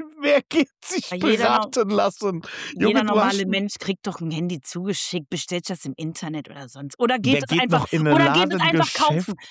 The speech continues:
Speaker 1: Ja,
Speaker 2: Ja,
Speaker 1: aber
Speaker 2: oder
Speaker 1: wer
Speaker 2: du
Speaker 1: geht
Speaker 2: gehst es
Speaker 1: denn in ein
Speaker 2: einfach
Speaker 1: Ladengeschäft
Speaker 2: kaufen.
Speaker 1: für ein
Speaker 2: Genau, aber du
Speaker 1: Beratungsgespräch?
Speaker 2: gehst nicht dahin und, und vereinbarst ein Beratungsgespräch, weil du dir ein neues Handy kaufen willst.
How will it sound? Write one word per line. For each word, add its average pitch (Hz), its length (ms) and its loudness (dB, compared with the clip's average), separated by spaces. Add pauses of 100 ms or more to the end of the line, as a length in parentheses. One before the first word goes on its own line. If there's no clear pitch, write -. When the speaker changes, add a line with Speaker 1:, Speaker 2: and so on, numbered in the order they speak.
(140)
Speaker 1:
Ja, 135 100 2
Speaker 2:
Ja, - 60 4
Speaker 1:
aber 165 100 0
Speaker 2:
oder 302 100 4
Speaker 1:
wer 170 80 2
Speaker 2:
du - 40 -2
Speaker 1:
geht 202 120 2
Speaker 2:
gehst - 80 -2
es 285 60 -6
Speaker 1:
denn 202 100 4
in 294 100 2
ein - 0 -
Speaker 2:
einfach - 100 2
Speaker 1:
Ladengeschäft 214 500 2
Speaker 2:
kaufen. - 40 -10
Speaker 1:
für - 140 0
ein 127 80 -4 (640)
Speaker 2:
Genau, 156 360 2
aber 269 180 2
du - 20 -2
Speaker 1:
Beratungsgespräch? 240 120 2
Speaker 2:
gehst 302 280 2
nicht 302 140 -4
dahin 285 360 -2
und, 277 180 -6
und 262 240 -4 (220)
vereinbarst 277 640 -2
ein 254 140 0
Beratungsgespräch, 254 880 -2
weil 254 120 2
du 226 100 -2
dir 262 120 2
ein 254 80 4
neues 247 200 2
Handy 320 340 0
kaufen 208 460 -8
willst. 98 220 -8